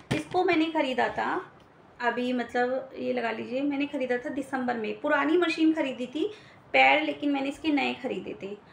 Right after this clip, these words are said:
मशीन भी मेरी friend की थी, उनके यूज़ नहीं हो रही थी तो उन्होंने मुझे दे दी थी। उसमें जो भी पैसे लगे वो मैंने लगा दिए थे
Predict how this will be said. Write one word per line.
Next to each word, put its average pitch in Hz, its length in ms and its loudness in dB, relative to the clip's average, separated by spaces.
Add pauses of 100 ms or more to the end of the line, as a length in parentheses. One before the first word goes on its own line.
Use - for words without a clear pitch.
(400)
मशीन 254 460 -2
भी 277 120 -4
मेरी 285 240 -2
friend 247 380 0
की 285 100 -2
थी, 277 240 -4
उनके 269 440 -2
यूज़ 254 460 0
नहीं 277 160 0
हो 262 60 0
रही 247 120 -2
थी 269 100 -6
तो 277 120 -8
उन्होंने 262 240 -4
मुझे 254 260 -2
दे 247 140 2
दी 220 220 -6
थी। 294 120 -4
उसमें 277 260 -6
जो 254 160 2
भी 262 120 -2
पैसे 262 340 0
लगे 247 200 -2
वो 269 120 -4
मैंने 254 220 -2
लगा 202 300 0
दिए 220 240 -4
थे 370 120 -2